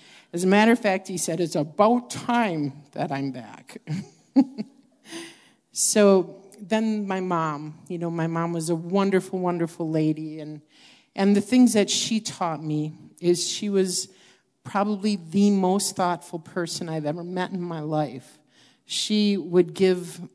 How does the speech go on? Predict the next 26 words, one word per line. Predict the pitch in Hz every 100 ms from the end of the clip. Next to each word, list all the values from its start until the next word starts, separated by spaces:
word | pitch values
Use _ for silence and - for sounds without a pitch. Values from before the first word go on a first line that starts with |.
| _
like, | 165 170 160 160
know | 180 190 190
that | 180
I | 160
had | 160 160
friends | 160 - 185 185 175
that | 175 160 165
had | - 165
a | 170
baby, | 170 165 175 165
and | 165 165
she'd | - 208 175
give | 196 196
them | 196
baby | 190 185 175 143
gifts, | 143 92 - - -
you | 214
know. | 185 165 170 170 - - - _
And | - 185 185 180 170 196
she | 170 - 190
would | 180 165
give | 196 180
gifts | 208 196 -
to | - -
everybody | 190 185 202 190 190 185 180
and, | 185 170